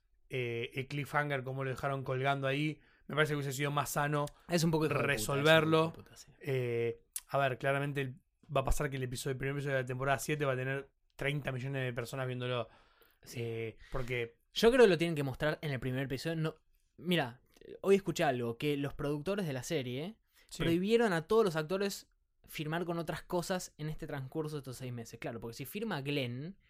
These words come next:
Speaker 2: para hacer una película, claro, listo. Glenn es el que, la, el que muere.
Speaker 1: Claro,
Speaker 2: Están
Speaker 1: sí,
Speaker 2: pro-,
Speaker 1: sí, sí,
Speaker 2: tienen
Speaker 1: sí.
Speaker 2: prohibido
Speaker 1: Que hagan, que busquen
Speaker 2: hacer
Speaker 1: otro
Speaker 2: cosas.
Speaker 1: trabajo.
Speaker 2: Va a ser muy difícil que se, se filtre un spoiler. Van a estar las fotos de los rodajes seguramente, pero seguramente estén todos los actores para distraer todo el tiempo.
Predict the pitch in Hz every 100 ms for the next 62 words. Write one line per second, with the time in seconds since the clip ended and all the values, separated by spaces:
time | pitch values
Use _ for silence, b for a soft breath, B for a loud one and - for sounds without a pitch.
0 | _ - 113 - - 160 127 135 131 151
1 | 165 127 127 110 139 - 107 - 120 165
2 | 180 131 123 117 110 104 101 - 117 113
3 | 107 107 - 160 160 139 156 165 160 196
4 | 175 160 160 175 190 214 220 226 - 156
5 | 160 156 160 156 175 156 160 147 139 117
6 | 107 - 175 196 226 208 202 180 151 151
7 | - - 131 160 160 147 156 175 165 -
8 | b b - 151 160 160 143 - 139 123
9 | 120 131 131 131 135 131 143 147 147 147
10 | 143 175 190 185 165 147 139 147 139 139
11 | 131 143 147 - 123 120 - 127 131 131
12 | 131 123 123 110 110 107